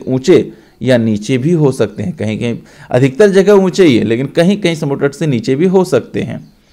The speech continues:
परंतु समीपवर्ती पठार और पर्वत से ऊंचे कभी नहीं होते हैं। बिल्कुल सही, मैदान जो है हमेशा पर्वत और पठार से नीचे होता है। यहाँ प्रायः एक ही प्रकार की मिट्टी से बने होते हैं, जिसमें थोड़ा बहुत स्थानीय अंतर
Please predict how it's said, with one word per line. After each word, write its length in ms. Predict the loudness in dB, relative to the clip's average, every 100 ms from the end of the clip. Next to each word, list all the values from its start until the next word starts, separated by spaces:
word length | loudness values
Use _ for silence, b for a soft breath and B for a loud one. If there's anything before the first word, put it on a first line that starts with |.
| b _ 2
परंतु 640 | 6 6 4 2 2 0 B B B -2
समीपवर्ती 720 | 2 2 2 2 2 2 2
पठार 460 | 2 2 4 4
और 100 | 4
पर्वत 380 | 4 4 4 2
से 140 | 2
ऊंचे 300 | 0 0 -2 -4 -2
कभी 380 | -2 2 2 4
नहीं 280 | 2 0 -2
होते 340 | -4 -6 -8
हैं। 200 | -8 -6
बिल्कुल 300 | -6 -2 -2
सही, 320 | 0 0 -2 -10 b b b b b _ _ b b b _ _ -4
मैदान 440 | 0 2 2 2
जो 140 | 4
है 120 | 4 2
हमेशा 600 | 0 -2 -2 0 0 0
पर्वत 480 | -6 -4 -2 -2
और 100 | -2
पठार 260 | -2 -2 -2
से 180 | -2 -4
नीचे 280 | -4 -8 -10
होता 260 | -16 -18
है। 100 | -20 b b b b b -2
यहाँ 200 | 4 4
प्रायः 360 | 6 6 6 6
एक 200 | 4 4
ही 80 | 2
प्रकार 320 | 0 2 2
की 120 | 2
मिट्टी 300 | -2 -4 -6
से 120 | -4 -4
बने 220 | -4 -4
होते 240 | -4 -2
हैं, 80 | -4
जिसमें 480 | -4 -4 -4 -4 -8
थोड़ा 380 | -4 2 4 4
बहुत 220 | 2 0
स्थानीय 400 | -2 -2 -2 -2
अंतर 340 | -2 -2 -2